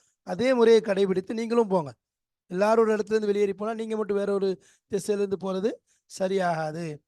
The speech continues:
இல்ல, மக்கள் போகும் திசையிலேயே நீங்களும் செல்லுங்கள் என்பதாக அல்லாஹு தஆலா சொன்னா, அதுதான் இறக்கிறான். ஃபஅன்ஸல் அல்லாஹு தஆலா சும்ம அஃபீது மின் ஹைசு அஃபாதன் நாஸ்.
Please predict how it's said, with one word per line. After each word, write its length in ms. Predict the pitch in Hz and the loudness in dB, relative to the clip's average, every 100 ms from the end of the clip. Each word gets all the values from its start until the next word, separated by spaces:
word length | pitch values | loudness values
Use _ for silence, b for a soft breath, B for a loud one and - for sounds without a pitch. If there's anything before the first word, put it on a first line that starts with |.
| _ _ - | _ _ -8
இல்ல, 80 | 220 | -4
மக்கள் 360 | 190 165 254 | -4 0 -2
போகும் 340 | 208 208 202 185 | 2 2 2 0
திசையிலேயே 540 | 165 202 180 170 208 302 - _ _ - | -10 -6 -4 0 0 0 -4 _ _ -8
நீங்களும் 340 | 208 214 208 | -4 -2 -2
செல்லுங்கள் 460 | - 185 190 196 185 | -4 -6 -6 -4 -4
என்பதாக 360 | 170 165 160 156 156 151 _ _ - | -4 -4 -2 -2 -4 -6 _ _ -14
அல்லாஹு 300 | 202 190 170 | -2 0 0
தஆலா 240 | - 160 151 | -2 -4 -6
சொன்னா, 280 | 180 180 226 311 _ _ _ | -6 -2 -2 -4 _ _ _
அதுதான் 300 | 190 180 214 | -6 -2 -2
இறக்கிறான். 380 | 180 165 156 147 | -2 -8 -12 -10
ஃபஅன்ஸல் 380 | 180 175 170 175 | -8 -6 -6 -8
அல்லாஹு 260 | 165 160 151 | -6 -8 -8
தஆலா 300 | 165 160 226 277 _ _ _ _ _ _ _ _ _ - | -8 -2 -2 -4 _ _ _ _ _ _ _ _ _ -8
சும்ம 260 | 196 202 190 | -2 0 0
அஃபீது 420 | 180 202 208 220 294 - b b _ | -2 0 0 2 0 -4 b b _
மின் 160 | 202 202 | -8 -4
ஹைசு 300 | 208 214 196 | -2 0 0
அஃபாதன் 520 | 175 160 185 175 165 | 0 0 -2 -2 -6
நாஸ். 280 | 160 160 139 | -8 -8 -10